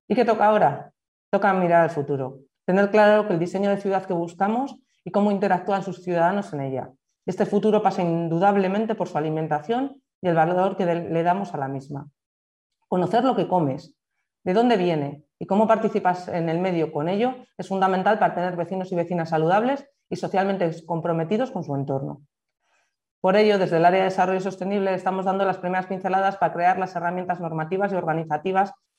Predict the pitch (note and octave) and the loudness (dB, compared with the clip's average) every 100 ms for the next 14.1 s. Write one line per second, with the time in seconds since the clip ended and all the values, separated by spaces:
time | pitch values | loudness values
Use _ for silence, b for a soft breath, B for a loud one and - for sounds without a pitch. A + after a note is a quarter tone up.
0 | _ F3 F3+ F3+ G3 G3 D3+ D#3 F3 F#3+ | _ -6 -2 0 0 0 -2 -2 -2 0
1 | G3 F#3+ F#3+ G#3+ A3+ F#3 D#3+ E3 E3 F3 | 0 -2 0 0 0 -4 -4 -6 -2 0
2 | G3 F3 F3 E3+ F3 E3 D3+ D3+ F#3 A3 | 0 -4 -6 -2 -2 0 0 0 0 -2
3 | F#3 D#3 F3 F3 F3 D#3+ F#3+ G#3+ - - | -2 -4 -6 -8 -8 -4 -2 -2 -6 -6
4 | C#3+ D3+ - - - _ _ _ _ C3 | -4 -6 -12 -16 -18 _ _ _ _ 0
5 | D3+ F3+ G3+ G3 F#3+ F#3+ F3+ F3 F#3 G#3+ | 2 2 2 2 -2 -2 -2 -2 0 0
6 | G#3+ E3 D3+ C#3 C3+ C#3+ C#3 C#3+ - _ | 0 -2 -4 -4 -4 -4 -6 -8 -16 _
7 | _ _ E3 E3+ F3+ F3+ G3 F#3+ F#3+ F#3+ | _ _ -2 0 0 0 2 2 2 0
8 | F#3+ F#3+ F#3+ G3 F#3+ F#3+ F#3 F#3 G#3 G3 | -2 -2 -2 -2 -2 0 0 0 0 2
9 | G3+ G3 - _ F3+ F#3 G3+ D3 C#3 - | -2 -6 -18 _ -2 0 2 0 -2 -8
10 | _ _ F3 D#3+ D#3+ F3 G3+ G#3 G#3+ G3+ | _ _ 0 2 2 2 2 2 2 2
11 | G3+ A#3+ F#3+ F3 F#3 G3 F#3+ G#3 B3 G#3+ | 0 0 -2 -2 -2 -2 -2 -2 -2 -4
12 | F#3 E3+ G3 A3+ G#3 E3+ E3 F3 G#3 G3+ | -4 -4 -2 -2 -2 -2 -2 0 0 -2
13 | - F#3 F#3 F#3+ C#3+ C3 C3+ B2 - _ | -4 -2 -2 -4 -4 -4 -6 -8 -12 _